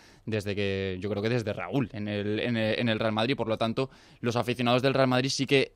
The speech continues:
echan de menos esa figura y ven a Gonzalo como podría ser, eh, efectuar e-, ese rol. Endrick se va a perder los cuatro primeros partidos de la temporada.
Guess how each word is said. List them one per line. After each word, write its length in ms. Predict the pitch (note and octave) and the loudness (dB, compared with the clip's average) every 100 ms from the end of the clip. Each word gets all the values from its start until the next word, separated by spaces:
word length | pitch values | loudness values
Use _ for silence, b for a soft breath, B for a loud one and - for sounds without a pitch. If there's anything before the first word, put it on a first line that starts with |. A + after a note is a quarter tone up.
| _ | _
echan 280 | - C3+ D3 | -2 0 2
de 60 | C#3+ | 2
menos 200 | C#3 C3 | 2 0
esa 160 | C#3 | -2
figura 340 | C3 C3 C#3 D3 | 0 0 2 4
y 100 | B2+ | 4
ven 160 | A#2+ | 4
a 280 | B2+ B2 A#2+ | 6 8 6
Gonzalo 680 | G#2+ A2+ A2+ A#2+ A#2+ C#3 B2 | 6 2 2 2 4 2 0
como 500 | A2 G#2+ G2+ G2+ F#2 | -2 -2 -2 -4 -4
podría 320 | - G#2 G#2+ | -4 0 0
ser, 200 | A2 A#2 - | 0 0 0
eh, 340 | A#2+ G#2+ G#2+ A2 | 0 2 2 0
efectuar 500 | G#2+ A2+ - A2+ A#2 | -2 -4 2 2 4
e-, 140 | A2+ | 2
ese 240 | B2 A#2 A2 | 0 0 2
rol. 200 | B2 G#2 b b b b b b | 2 2 b b b b b b
Endrick 500 | - B2+ C#3+ D#3+ - - | 0 2 6 6 4 -6
se 160 | - | 4
va 80 | C#3+ | 6
a 20 | |
perder 240 | C3 C#3 C#3+ | 6 6 4
los 160 | C#3 | 2
cuatro 260 | - C#3 C3+ | 4 4 4
primeros 320 | C#3 C3+ C3 | 2 2 2
partidos 320 | C3+ B2+ C3+ | 2 2 2
de 60 | B2+ | 4
la 100 | B2+ | 2
temporada. 580 | C3+ C3 C#3 D3+ F3 | 2 2 4 4 4